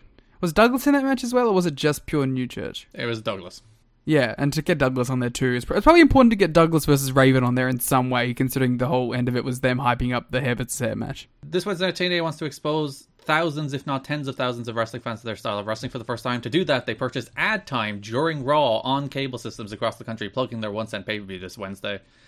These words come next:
Speaker 2: The plug doesn't actually have any, any matches, but does show Sting, Raven, Jarrett, Styles, and Sandman, even though Sandman didn't end up being in the special, among other T N A featured wrestlers.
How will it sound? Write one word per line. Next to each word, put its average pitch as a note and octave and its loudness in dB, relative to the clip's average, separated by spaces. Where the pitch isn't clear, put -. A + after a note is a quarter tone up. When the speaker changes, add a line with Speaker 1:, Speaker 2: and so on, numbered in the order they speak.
Speaker 2:
The - -6
plug D#3 0
doesn't D3+ -2
actually C#3 -6
have A#2 0
any, A#2 -4
any A2+ -6
matches, D3 -4
but A#2+ -8
does C3 0
show A#2+ -4
Sting, A#2+ -4
Raven, G#2+ -6
Jarrett, G#2 -2
Styles, G2+ -4
and G2 -12
Sandman, G#2 -6
even G#2 -14
though G2 -8
Sandman G2+ -8
didn't G2 -8
end G2 -8
up G2 -10
being F#2+ -10
in F#2+ -14
the F#2 -16
special, A2 -6
among D3+ -4
other E3 2
T C3 -4
N A#2+ 0
A A2 -2
featured A2 -10
wrestlers. G2 -10